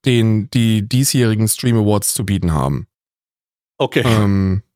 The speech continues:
Speaker 1: und
Speaker 2: Leute,
Speaker 1: zwar
Speaker 2: es gibt noch Leute, die Clips nutzen. Geil.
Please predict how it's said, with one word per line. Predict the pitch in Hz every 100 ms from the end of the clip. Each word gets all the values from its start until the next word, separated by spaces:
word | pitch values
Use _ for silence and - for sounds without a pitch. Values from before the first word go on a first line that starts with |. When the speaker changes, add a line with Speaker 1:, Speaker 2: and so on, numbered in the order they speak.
| _ _ _ _ _ _ _ _ _ _ _ _ _ _ _ _
Speaker 1:
und | 135 139
Speaker 2:
Leute, | 113
Speaker 1:
zwar | 113 151
Speaker 2:
es |
gibt | 143 131
noch | 120
Leute, | 127 120
die | 110
Clips | - 165 165 -
nutzen. | 101 - 98
Geil. | 98 104 98